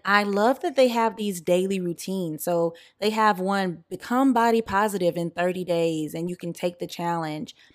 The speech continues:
Change bad self-talk, increase your daily pleasures. Like I said, this is an all-around wellness app, so it does kinda talk about sex a little bit.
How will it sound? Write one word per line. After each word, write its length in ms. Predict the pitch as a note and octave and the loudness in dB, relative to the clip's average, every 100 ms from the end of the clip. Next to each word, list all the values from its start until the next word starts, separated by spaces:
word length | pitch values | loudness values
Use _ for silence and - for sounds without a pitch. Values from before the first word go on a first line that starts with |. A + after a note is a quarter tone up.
| _ _ _ - | _ _ _ -12
Change 560 | - A3 A#3 B3+ A3+ | -6 -2 0 0 0
bad 360 | G3 G#3 G#3+ G#3 | 2 4 4 2
self-talk, 840 | - G3 G3+ - - E3 D#3 - _ | -2 0 0 -4 -2 -2 -2 -8 _
increase 600 | F#3 F#3+ - - B3 B3 B3 | -8 -8 -8 -4 -4 -2 -2
your 120 | A#3 | -2
daily 380 | F#3+ F#3+ F#3+ F#3 | 0 0 -2 -4
pleasures. 500 | - F#3 F3 D#3 F#3 | -2 -2 0 -4 0
Like 200 | A#3 E4 | 0 0
I 60 | |
said, 360 | C#4+ B3 A#3 A3+ | 0 0 2 2
this 220 | G3+ G3 | -2 -4
is 320 | F#3+ F#3+ F#3+ | -2 -2 -2
an 140 | F#3 - | -4 -2
all-around 580 | E3+ F3+ F#3+ F#3 F3 F3 | 0 0 0 0 0 0
wellness 380 | E3+ F3+ F#3+ - | 0 0 -4 -2
app, 220 | F#3+ F#3 | -2 -2
so 160 | F#3+ | -2
it 100 | F3+ | -2
does 300 | F#3 A3 A3+ | 0 0 0
kinda 240 | - G3+ F#3+ | -2 -6 -4
talk 240 | F#3 F3+ | -2 -2
about 240 | F3+ E3 E3+ | -2 -4 -4
sex 320 | - E3+ - | -4 -4 -4
a 40 | |
little 200 | F3 F3 | -2 -2
bit. 320 | F3 F3 E3+ | 0 2 0